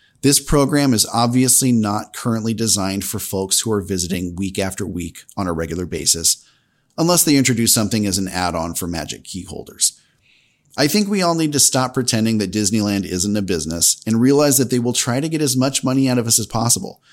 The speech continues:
especially considering how long they had to keep their doors closed. The big difference here is that they have created a pretty cool app to enjoy as a pay-to-play option for your trip.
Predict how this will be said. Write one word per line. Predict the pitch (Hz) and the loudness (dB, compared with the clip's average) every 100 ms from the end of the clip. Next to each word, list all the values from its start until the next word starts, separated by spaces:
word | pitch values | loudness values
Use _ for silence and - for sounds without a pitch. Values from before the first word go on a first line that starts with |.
| _ - | _ -2
especially | 104 - 107 143 143 | 0 2 2 4 2
considering | 139 127 117 110 101 | 2 2 2 0 0
how | 90 107 | 0 0
long | 110 104 101 | 0 0 0
they | 98 | -2
had | 95 85 | -2 -4
to | 98 | -6
keep | - 92 - | -8 -10 -8
their | 85 | -8
doors | 80 71 - | -6 -6 -6
closed. | - - - - _ _ _ _ _ _ - | -8 -10 -8 -10 _ _ _ _ _ _ -4
The | 101 | 2
big | 123 143 | 2 4
difference | 135 147 135 | 2 2 0
here | 110 90 82 - _ _ | 0 0 -2 -8 _ _
is | 101 98 | -2 0
that | 107 | 2
they | 104 | 0
have | 95 - | -2 -4
created | - 101 104 - | -6 -2 -2 -2
a | - | -6
pretty | - 196 226 | -6 -4 -2
cool | 226 196 180 120 | -2 -2 0 2
app | 104 - | 0 0
to | 120 | 0
enjoy | 113 98 92 90 | 0 0 -2 -2
as | 92 | -4
a | 85 | -6
pay-to-play | - 110 113 - 127 131 | -2 0 0 -2 -2 0
option | 90 90 - 101 | -2 -2 -2 -4
for | - 113 | -4 -2
your | 127 127 | -2 -2
trip. | - 110 - | -4 -4 -8